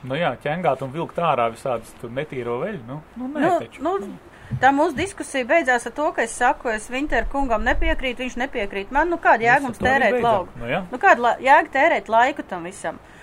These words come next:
Speaker 2: Nu, un savā runā Saeimas deputātiem Vinter kungs, lai raksturotu, uh, to, kāda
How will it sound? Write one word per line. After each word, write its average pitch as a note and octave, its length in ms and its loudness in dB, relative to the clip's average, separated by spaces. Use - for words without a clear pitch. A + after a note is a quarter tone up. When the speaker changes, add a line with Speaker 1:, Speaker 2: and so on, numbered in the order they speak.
Speaker 2:
Nu, C4 180 0
un C#4+ 180 4
savā D4 440 8
runā B3+ 380 4
Saeimas C#4+ 420 2
deputātiem F#3 840 -2
Vinter C#4 440 2
kungs, C#4 380 0
lai F#3 380 0
raksturotu, G#3 880 0
uh, F#3 220 -8
to, B3+ 200 -4
kāda A3+ 540 6